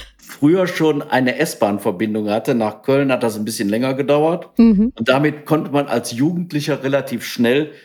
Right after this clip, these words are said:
Speaker 1: Düsseldorf erreichen. In Köln war's immer etwas komplizierter. Aber der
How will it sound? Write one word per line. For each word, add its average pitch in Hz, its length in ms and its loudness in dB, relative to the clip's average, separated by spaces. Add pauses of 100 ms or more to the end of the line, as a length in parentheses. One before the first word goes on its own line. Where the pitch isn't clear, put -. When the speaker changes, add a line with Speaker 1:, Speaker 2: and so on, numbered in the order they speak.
(220)
Speaker 1:
Düsseldorf 156 640 0
erreichen. 143 480 -2
In - 220 -6
Köln 143 240 2
war's 127 160 -2
immer 127 180 0
etwas 120 300 -6
komplizierter. 101 760 -4 (460)
Aber 170 640 0
der 135 380 0